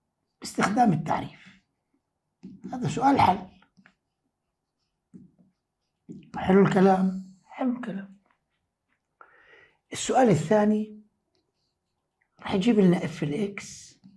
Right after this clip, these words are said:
مثلًا، مثلًا، مثلًا اكس في ساين اثنين اكس زائد cosine تكعيب اكس، يحكي لنا جد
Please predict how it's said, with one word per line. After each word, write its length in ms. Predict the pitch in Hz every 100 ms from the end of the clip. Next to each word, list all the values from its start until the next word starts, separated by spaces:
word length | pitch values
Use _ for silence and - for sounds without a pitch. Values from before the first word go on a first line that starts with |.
| _ _ _ _ 339
مثلًا، 440 | 302 214 233 - -
مثلًا، 380 | - 226 220 -
مثلًا 420 | 185 170 202 214 - _ _ _ _ _ _ _ _ _ -
اكس 500 | 240 - - - - _ _ _ _ _ _ _ _ _ _ _ _ _ _
في 160 | - 202
ساين 400 | - 202 185 165
اثنين 560 | 151 180 180 180 - -
اكس 360 | - - - _ _ _ _ _ - - _ _ _ _ _ _ _
زائد 580 | - 226 220 185 - - _ _ _ _ _ _ _ _ _ _ _ _
cosine 640 | - 226 - 202 185 156
تكعيب 540 | 160 156 160 151 - -
اكس، 420 | 247 - - - - _ _ _ _ _ _ _ _ _
يحكي 300 | - - 127
لنا 120 | 123
جد 500 | 127 214 214 - -